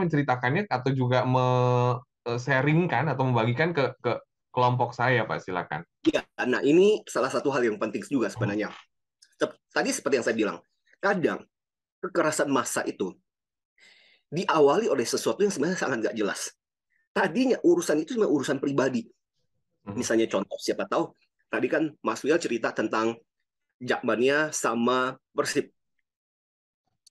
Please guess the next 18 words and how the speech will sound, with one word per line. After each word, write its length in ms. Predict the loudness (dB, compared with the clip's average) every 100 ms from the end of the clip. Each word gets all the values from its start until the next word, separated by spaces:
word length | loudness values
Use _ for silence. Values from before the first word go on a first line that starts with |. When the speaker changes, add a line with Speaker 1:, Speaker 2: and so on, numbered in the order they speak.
| _
Speaker 2:
Siapa 360 | -6 -2 0 0
tahu 160 | 0 0
ternyata 540 | 0 0 0 -2 -2 -8 _ _ 0
ada 240 | 2 2
salah 280 | 2 2 0
satu 280 | 0 -2 -2
penontonnya, 840 | 0 0 2 2 2 2 0 -2 -8 _
eh, 420 | -2 0 2 0 -2
eh, 200 | -2 0
Jakmania 560 | 0 0 2 2 0 -4 _
yang 240 | 2 2 2
sebenarnya 440 | 0 0 2 2
naksir 280 | 0 0 0
sama 200 | 2 0
Bobotoh. 400 | 2 2 2 -2 -6 _ _ _ _ _ -20 _
Ya, 240 | 0 0 -4 -20 -10
sama, 560 | -4 0 2 4 2 2
eh, 560 | 0 2 2 2 2